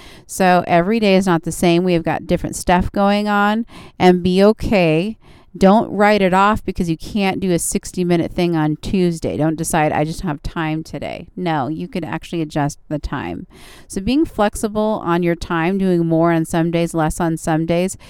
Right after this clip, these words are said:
if that's what your schedule makes you do, do it. But don't use it as an excuse to not work out. That's second tip. Okay. The third thing that, um, helped me stay on track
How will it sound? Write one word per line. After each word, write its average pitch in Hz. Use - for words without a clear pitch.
if 240
that's 254
what 254
your 247
schedule 214
makes 196
you 208
do, 170
do 214
it. 139
But 165
don't 202
use 214
it 208
as 175
an 180
excuse 175
to 165
not 151
work 131
out. 95
That's 208
second -
tip. -
Okay. 185
The 185
third 277
thing 190
that, 170
um, 151
helped -
me 190
stay 180
on 165
track 160